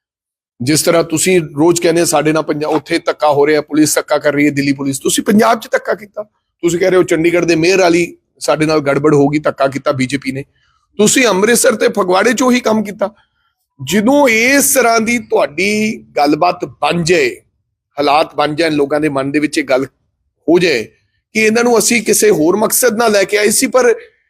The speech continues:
ਇਹ ਤਾਂ ਦੂਸਰੀਆਂ ਪਾਰਟੀਆਂ ਨਾਲੋਂ ਵੀ ਅੱਗੇ ਟੱਪ ਗਏ, ਸੋ ਫਿਰ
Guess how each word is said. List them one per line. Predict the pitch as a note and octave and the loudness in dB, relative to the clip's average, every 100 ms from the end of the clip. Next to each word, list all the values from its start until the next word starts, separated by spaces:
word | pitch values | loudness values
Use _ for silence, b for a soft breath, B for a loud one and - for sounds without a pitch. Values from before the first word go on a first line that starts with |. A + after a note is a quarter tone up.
| B - | B -6
ਇਹ | - | -2
ਤਾਂ | - - | 0 0
ਦੂਸਰੀਆਂ | F3 E3+ - G#3 C4 | 0 0 -2 0 0
ਪਾਰਟੀਆਂ | B3 B3 A3 A3+ C4 | 2 0 0 0 0
ਨਾਲੋਂ | C4+ C#4 C#4 | 2 2 2
ਵੀ | C#4+ | 2
ਅੱਗੇ | A#3+ A#3+ | 0 0
ਟੱਪ | B3 A#3 | -2 -2
ਗਏ, | G#3 A3 - _ _ _ _ _ _ _ _ | 0 0 -2 _ _ _ _ _ _ _ _
ਸੋ | B3 | -4
ਫਿਰ | A3+ A#3+ B3 - | 0 2 0 -2